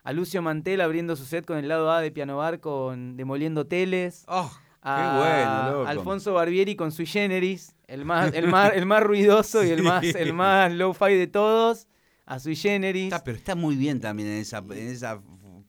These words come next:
Speaker 2: forma picante
Speaker 1: Y
Speaker 2: de
Speaker 1: es que es,
Speaker 2: armarlo.
Speaker 1: así fue. Y Tata Dios Cuarteto con Florencia Ruiz como cantante. Tata Dios, que para mí es un grupo
Speaker 2: No los escuché
Speaker 1: descomunal.
Speaker 2: nunca.
Speaker 1: Bueno, el bandoneonista Martín Sued,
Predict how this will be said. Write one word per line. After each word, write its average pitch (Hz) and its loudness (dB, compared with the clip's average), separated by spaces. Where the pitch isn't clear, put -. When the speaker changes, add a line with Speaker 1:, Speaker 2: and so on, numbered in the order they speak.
Speaker 2:
forma 127 -10
picante 135 -8
Speaker 1:
Y - -2
Speaker 2:
de 104 0
Speaker 1:
es 110 6
que - 0
es, 113 0
Speaker 2:
armarlo. 107 -4
Speaker 1:
así 208 0
fue. 254 0
Y 143 -10
Tata 160 -2
Dios 208 2
Cuarteto 214 0
con 165 -4
Florencia 165 -2
Ruiz 180 -4
como 156 -6
cantante. 208 -4
Tata 135 -10
Dios, 151 -2
que 160 -10
para 135 -6
mí 151 -8
es 156 -14
un 147 -10
grupo 156 -2
Speaker 2:
No 214 -4
los 214 -2
escuché 175 -10
Speaker 1:
descomunal. 185 2
Speaker 2:
nunca. 202 -8
Speaker 1:
Bueno, 170 -4
el 147 -4
bandoneonista 151 -6
Martín 165 -6
Sued, 202 -4